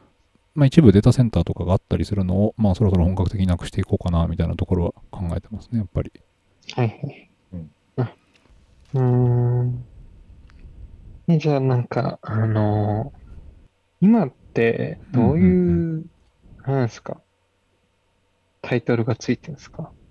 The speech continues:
Speaker 1: あ、僕ですか？僕一応セキュリティマネージャーっていうタイトルですね。
Speaker 2: うん。はいはいはい。なるほどね。じゃあ、結構それでも、なんかそういうワークロードの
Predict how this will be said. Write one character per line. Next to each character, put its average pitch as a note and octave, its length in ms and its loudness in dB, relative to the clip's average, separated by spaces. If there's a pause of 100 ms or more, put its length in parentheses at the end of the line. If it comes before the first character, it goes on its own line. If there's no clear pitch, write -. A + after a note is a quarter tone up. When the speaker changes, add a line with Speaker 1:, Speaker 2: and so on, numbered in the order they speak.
(420)
Speaker 1:
あ、 A#2+ 60 6
僕 C3+ 160 8
で F3 80 10
す - 80 0
か？ - 180 0 (120)
僕 C3 220 4
一 F#3+ 220 8
応 F3 120 10
セ D#3 120 6
キ E3 100 8
ュ E3+ 120 8
リ A2 60 -2
テ E3+ 60 6
ィ E3 200 8
マ D#3+ 100 8
ネ D3 180 8
ー F2 40 6
ジ E2 80 2
ャ D#2+ 40 4
ー D#2+ 220 0
っ - 120 -6
て - 100 -2
い - 20 2
う - 20 2
タ F2+ 120 0
イ E2 40 2
ト D#2+ 100 -2
ル D#2 60 -2
で D#2+ 60 -4
す - 100 -10
ね。 A2 140 -8 (840)
Speaker 2:
う B2 40 0
ん。 - 40 2
は A2 40 2
い G#2 40 -2
は - 60 -16 (100)
い - 220 -12
は D#3 80 -8
い。 - 100 -20 (1120)
な A2+ 120 -10
る A2 100 -10
ほ A#2 80 -8
ど - 80 -4
ね。 C#3 240 -8 (340)
じ C3 140 0
ゃ - 20 2
あ、 B2+ 40 -2 (1300)
結 - 240 -6
構 B2+ 160 0
そ - 160 -4
れ D#3+ 140 2
で E3+ 100 2
も、 B2+ 380 -2
な C3+ 140 -2
ん - 20 -4
か - 100 -6
そ - 140 -4
う A#2 40 2
い A#2+ 40 2
う A#2+ 80 2
ワ B2+ 120 0
ー - 60 -8
ク D3+ 100 -2
ロ C#3+ 140 2
ー B2 60 0
ド A2+ 120 0
の - 280 -6